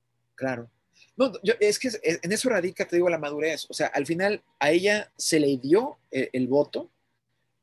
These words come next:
para tener una, pues, obviamente, mejor expectativa de bienestar, ¿no? De los, de los chihuahuenses. No para que tome partido y haga guerra con el gobierno federal, tratando de luchar el bien contra el mal, ¿no? Sino, pues, simple y sencillamente llegar a acuerdos.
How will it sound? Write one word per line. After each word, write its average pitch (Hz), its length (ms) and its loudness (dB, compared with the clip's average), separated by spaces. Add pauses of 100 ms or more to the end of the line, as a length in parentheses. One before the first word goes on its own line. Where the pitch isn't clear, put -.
(120)
para 131 220 2
tener 147 280 -2
una, 175 260 -4
pues, - 180 -10
obviamente, 156 440 -6
mejor 131 200 -2
expectativa 139 720 -4
de 110 480 -12
bienestar, 120 560 -2
¿no? 131 120 -8
De 143 100 -4
los, - 260 -10
de 110 80 -10
los - 240 -10
chihuahuenses. 120 760 -4 (400)
No 147 160 -2
para 156 200 2
que 139 100 -6
tome 151 220 -2
partido 151 420 -2
y 147 80 2
haga 147 180 2
guerra 147 300 0
con 127 160 -10
el 120 80 -8
gobierno 131 320 -4
federal, 131 560 -2
tratando 127 440 -6
de 117 220 -4 (280)
luchar 127 240 -6
el 127 100 -4
bien 131 160 -2
contra 120 260 -8
el 110 100 -8
mal, 135 280 -2
¿no? - 140 -18 (420)
Sino, 113 300 -14
pues, - 180 -18
simple 113 220 -8
y 135 40 -6
sencillamente 123 600 -6
llegar 113 320 -4
a 143 40 -2
acuerdos. - 480 -8